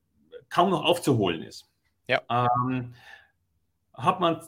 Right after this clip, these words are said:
Speaker 1: zwanzig Aktien, im Schnitt mit fünf Prozent, sage ich mal, gewichtet, ganz einfach
Speaker 2: Mhm.
Speaker 1: mal ganz grob erst einmal,
Speaker 2: Mhm.
Speaker 1: dann, dann, wenn eine dann sich halbiert,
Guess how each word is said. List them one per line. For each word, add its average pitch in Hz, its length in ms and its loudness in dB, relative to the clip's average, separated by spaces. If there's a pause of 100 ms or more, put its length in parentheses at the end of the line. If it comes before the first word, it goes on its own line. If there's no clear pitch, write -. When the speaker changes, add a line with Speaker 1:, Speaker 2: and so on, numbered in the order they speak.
Speaker 1:
zwanzig - 460 2
Aktien, 196 640 -2
im 104 160 -2
Schnitt 135 300 2
mit 120 100 0
fünf 147 260 0
Prozent, 113 380 2
sage 113 220 0
ich 110 40 -4
mal, 101 200 0
gewichtet, 151 500 -2
ganz 123 220 -2
einfach 120 220 -4
Speaker 2:
Mhm. 110 40 2
Speaker 1:
mal 107 100 0
ganz 101 220 -6
grob - 220 -8
erst 151 180 -6
einmal, 175 220 -4 (320)
Speaker 2:
Mhm. - 40 -18
Speaker 1:
dann, 143 440 2
dann, 147 340 -2 (140)
wenn 160 320 2
eine 165 320 0
dann 156 160 2
sich 156 180 -6
halbiert, 151 640 0